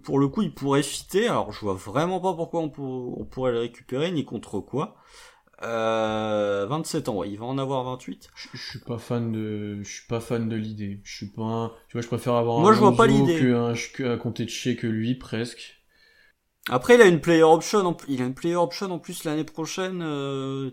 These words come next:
Speaker 1: tu peux te, ouais, bon, je vois pas, je vois pas l'intérêt,
Speaker 2: Non,
Speaker 1: en fait.
Speaker 2: je vois pas l'intérêt.
Speaker 1: Mais, euh, ouais, bah, euh, si, s'il y a un trade de Dinwiddie, euh, par exemple, et qu'on vient se greffer pour faire un trade à trois, pourquoi pas ?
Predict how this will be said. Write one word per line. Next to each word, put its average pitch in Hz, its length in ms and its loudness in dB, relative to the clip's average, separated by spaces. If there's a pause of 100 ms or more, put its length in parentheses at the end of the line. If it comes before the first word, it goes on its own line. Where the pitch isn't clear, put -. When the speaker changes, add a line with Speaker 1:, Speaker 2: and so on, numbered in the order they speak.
Speaker 1:
tu 143 100 -14
peux 147 220 -10
te, 147 340 -6
ouais, 135 300 -4
bon, 131 260 -6
je 123 80 -10
vois 143 160 -2
pas, 185 160 2
je 151 280 -8
vois 143 200 -6
pas 180 140 0
l'intérêt, 147 540 -2
Speaker 2:
Non, 104 80 -10
Speaker 1:
en - 20 -18
fait. - 160 -16
Speaker 2:
je 110 100 -10
vois 120 180 -6
pas 120 80 -2
l'intérêt. 107 400 -4 (1000)
Speaker 1:
Mais, 127 340 -4
euh, 127 440 6
ouais, 156 340 0
bah, - 400 -8
euh, 92 400 -12 (1400)
si, - 320 -4
s'il - 240 2
y 370 60 6
a 320 100 2
un 240 60 0
trade 226 320 -2
de 185 100 -4
Dinwiddie, 175 720 -4
euh, 120 420 -6
par 131 140 2
exemple, 139 320 0
et 123 60 -6
qu'on 117 120 -6
vient 127 200 -2
se 110 80 -10
greffer 139 400 0
pour 135 160 -10
faire 104 180 -4
un 113 60 -2
trade 113 280 -6
à 113 60 -2
trois, 143 300 -4
pourquoi 175 260 -6
pas ? 185 180 -4